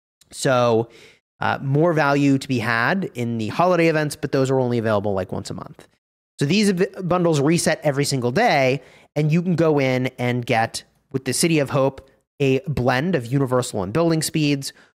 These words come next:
War Machine is universal and training speeds. And Fountain of Wisdom is universal and research speeds,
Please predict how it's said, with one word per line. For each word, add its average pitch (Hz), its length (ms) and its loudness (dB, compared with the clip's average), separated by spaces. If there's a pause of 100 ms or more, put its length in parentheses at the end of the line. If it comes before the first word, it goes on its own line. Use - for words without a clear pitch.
(140)
War 160 240 2
Machine 151 520 0 (100)
is 110 420 0 (280)
universal 127 640 0
and 104 440 -8 (640)
training 160 340 0
speeds. 139 580 -2 (480)
And 143 280 0
Fountain 120 300 -2
of 127 120 -6
Wisdom 151 680 -2 (120)
is 123 460 0
universal 120 640 -2
and 104 340 -6
research - 380 -6
speeds, - 500 -16